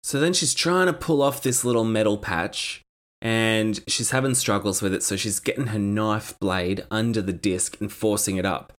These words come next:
And that's super painful because, yeah, it would be.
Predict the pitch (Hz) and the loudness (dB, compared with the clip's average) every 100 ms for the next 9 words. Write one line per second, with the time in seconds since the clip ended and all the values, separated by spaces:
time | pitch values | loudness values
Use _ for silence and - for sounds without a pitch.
0 | _ - 110 143 151 - - 104 101 98 | _ -6 -2 0 0 0 -2 -2 -2 -2
1 | 92 98 92 98 - - 110 92 85 - | -2 -4 -2 -6 -10 -12 -4 -2 -2 -4
2 | 95 104 92 - 104 101 71 67 123 | -2 -2 -2 -2 -2 -2 -4 -4 -6